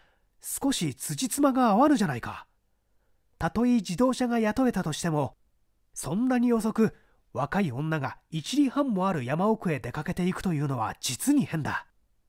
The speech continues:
それに、いくら猛録したばあさんだと言って、由紀子がそんな夜更けに外出するのだったら、一言くらい断っていくだろうし、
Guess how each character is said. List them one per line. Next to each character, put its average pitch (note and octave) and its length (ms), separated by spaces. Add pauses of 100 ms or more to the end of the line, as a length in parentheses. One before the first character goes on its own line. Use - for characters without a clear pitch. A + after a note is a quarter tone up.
(1160)
そ - 160
れ B2 100
に、 C3+ 220 (260)
い G3 120
く C#4 160
ら F#3+ 160
猛 E3+ 200
録 F3+ 180
し - 80
た B2+ 120
ば D3+ 140
あ E3+ 40
さ C#3 120
ん B2 40
だ C#3 120
と A#2+ 60
言 A2+ 80
っ - 20
て、 - 280 (600)
由 B3 140
紀 - 140
子 C4 120
が C3+ 160
そ - 160
ん C#4 80
な C#4+ 100
夜 C4 180
更 - 60
け C#4+ 120
に G3 120
外 D#3+ 180
出 F#3+ 180
す - 120
る G#3+ 60
の G3+ 100
だ C3 80
っ - 80
た - 100
ら、 - 200 (380)
一 - 220
言 D4 220
く D4 120
ら G#3 80
い A#2+ 100
断 D4+ 300
っ D#4+ 60
て G3+ 120
い E3+ 60
く - 100
だ C#3+ 80
ろ A#2 60
う A#2 40
し、 G2 260